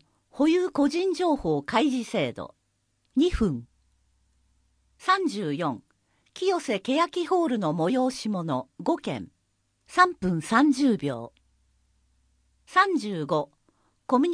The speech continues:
ニティプラザひまわりの催し物三件。一分三十秒。三十六、エヌピーオー法人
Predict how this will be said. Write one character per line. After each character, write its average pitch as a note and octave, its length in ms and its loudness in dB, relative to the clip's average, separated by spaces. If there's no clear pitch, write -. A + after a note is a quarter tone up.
ニ - 20 -8
テ F#4 180 -2
ィ F#4 40 0
プ F#4+ 120 -2
ラ E4 140 2
ザ A3+ 120 -2
ひ A#3+ 160 -2
ま F4+ 140 4
わ F#4+ 120 2
り B3 120 0
の F3 140 -2
催 F#3+ 360 -2
し - 180 -8
物 D3 400 -4
三 E4 340 -2
件。 A#2 320 -10
一 F4 140 0
分 G#3+ 340 2
三 C#4+ 280 4
十 C4 240 2
秒。 C3+ 340 -4
三 F4+ 320 0
十 G#3+ 260 -4
六、 D3 460 -4
エ B3+ 140 2
ヌ F#4 160 0
ピ F4+ 260 0
ー E4+ 40 2
オ E4 140 2
ー - 20 -2
法 D4 260 2
人 B2+ 300 -6